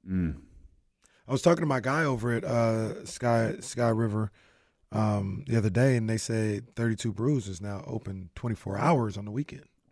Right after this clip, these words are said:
Speaker 1: Oh, my gosh.
Speaker 2: Mm-hmm.
Speaker 1: Okay, that's what's up.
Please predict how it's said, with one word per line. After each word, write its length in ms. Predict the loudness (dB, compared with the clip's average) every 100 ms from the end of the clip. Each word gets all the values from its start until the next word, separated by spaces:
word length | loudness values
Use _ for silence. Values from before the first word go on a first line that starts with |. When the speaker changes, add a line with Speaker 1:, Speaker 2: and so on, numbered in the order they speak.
| _ _ _ _
Speaker 1:
Oh, 100 | 4
my 140 | 6 6
gosh. 540 | 4 4 2 -2 -12
Speaker 2:
Mm-hmm. 520 | -20 -20 -16 -16 -4
Speaker 1:
Okay, 160 | -2 0
that's 200 | -2 -2
what's 160 | -4 0
up. 260 | 0 0